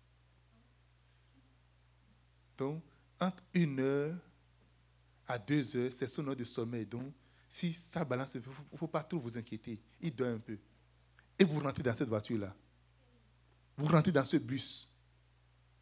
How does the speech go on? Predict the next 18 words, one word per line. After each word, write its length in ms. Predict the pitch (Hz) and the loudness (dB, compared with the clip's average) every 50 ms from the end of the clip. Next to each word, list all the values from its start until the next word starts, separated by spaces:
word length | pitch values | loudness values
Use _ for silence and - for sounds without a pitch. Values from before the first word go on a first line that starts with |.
| _ _ _ _ _ _ | _ _ _ _ _ _
Hey ! 400 | - 302 320 277 156 117 - - - - - _ _ _ _ _ _ _ _ _ _ _ _ _ _ _ _ | -2 0 0 0 0 -4 -8 -16 -20 -20 -20 _ _ _ _ _ _ _ _ _ _ _ _ _ _ _ _
Huit 260 | - 170 254 392 415 | 6 8 10 10 10
choses 600 | - - - - - 381 370 339 254 170 - - | 8 4 2 4 6 6 6 6 4 0 -2 -6
qui 160 | - - 320 311 | 2 2 2 2
se 120 | - 233 | 4 0
passent 460 | 202 - - - 247 226 185 - - | 0 -2 -2 -2 -2 0 0 -2 -4
quand 160 | - - 214 | -2 -2 -2
tu 140 | 202 - 202 | -2 -2 -6
dors. 420 | 143 120 143 135 127 120 104 - - - _ _ _ - - - _ - | -4 0 0 0 0 0 -4 -6 -12 -20 _ _ _ -20 -20 -18 _ -4
Huit 260 | 151 156 214 330 339 | 0 2 2 4 4
choses, 380 | 320 - - - 320 277 202 165 131 143 | 4 2 2 2 0 0 -2 -4 -4 0
huit, 220 | 202 262 240 - | 0 0 0 -2
si 180 | - - - 285 | -8 -6 -6 -6
on 60 | 277 | -6
peut 160 | 277 - 285 | -4 -6 -8
parler 420 | - - 202 190 208 220 226 240 240 - - - _ _ | -6 -4 -4 -4 -4 -4 -6 -6 -10 -16 -20 -20 _ _
pour 100 | - - - | -14 -10 -6
entendre, 340 | - 180 175 - 220 202 170 | -6 -6 -4 -4 -6 -6 -6